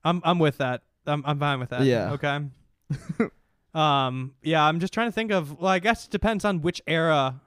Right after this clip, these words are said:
Speaker 1: of time you would wanna go back to, you know? Taking this back.
Speaker 2: I think we're, I think it'll, you know,
Speaker 1: Are we going to oh eight?
Speaker 2: This
Speaker 1: Like, early streaming?
Speaker 2: Yeah, I think oh eight, oh eight.
Speaker 1: Oh eight?
Speaker 2: Oh eight,
Speaker 1: So
Speaker 2: oh nine.
Speaker 1: barely, like,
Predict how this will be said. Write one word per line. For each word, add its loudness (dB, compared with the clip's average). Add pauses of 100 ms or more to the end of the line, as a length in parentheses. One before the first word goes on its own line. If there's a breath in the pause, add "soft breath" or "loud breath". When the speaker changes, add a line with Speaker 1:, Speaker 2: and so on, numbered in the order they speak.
(160)
Speaker 1:
of -8
time 0
you 0
would 0
wanna -2
go -4
back -8
to, -10
you -6
know? -10 (1500)
Taking -4
this -4
back. -2
Speaker 2:
I 6
think -2
we're, 4 (600)
I 2
think 0
it'll, 2 (400)
you 2
know, 2 (380)
Speaker 1:
Are -8
we -4
going 0
to 2
oh 4
eight? 2
Speaker 2:
This 0
Speaker 1:
Like, 2
early 4
streaming? 2
Speaker 2:
Yeah, 6
I 6
think 0
oh 6
eight, 4
oh 6
eight. 4
Speaker 1:
Oh 6
eight? 2
Speaker 2:
Oh 6
eight, 4
Speaker 1:
So 4
Speaker 2:
oh 0
nine. 0
Speaker 1:
barely, 2
like, -2